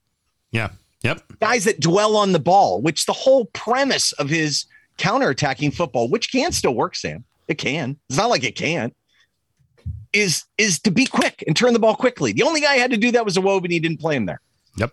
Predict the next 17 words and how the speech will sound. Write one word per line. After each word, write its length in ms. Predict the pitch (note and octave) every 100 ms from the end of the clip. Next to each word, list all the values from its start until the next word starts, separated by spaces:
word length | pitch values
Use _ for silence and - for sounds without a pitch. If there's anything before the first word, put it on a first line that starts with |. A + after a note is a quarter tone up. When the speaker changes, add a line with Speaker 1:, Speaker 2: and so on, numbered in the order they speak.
| _
Speaker 1:
All 760 | _ _ - - - - - -
right. 120 | D3+
Speaker 2:
I 40 |
mean, 120 | G3+ A3+
what 160 | B3
can 120 | C#4
you 80 | B3
say, 260 | - A3+ B3
man? 240 | D#3 F#3
I 240 | - _ D3
mean, 80 | E3
it's 80 | C#3+
Speaker 1:
So 60 |
Speaker 2:
just, 140 | A#2 -
and 320 | E3+ E3+ F3+
never 320 | G3+ G3+ D#3+
changed. 540 | - C3 G#2+ E2 -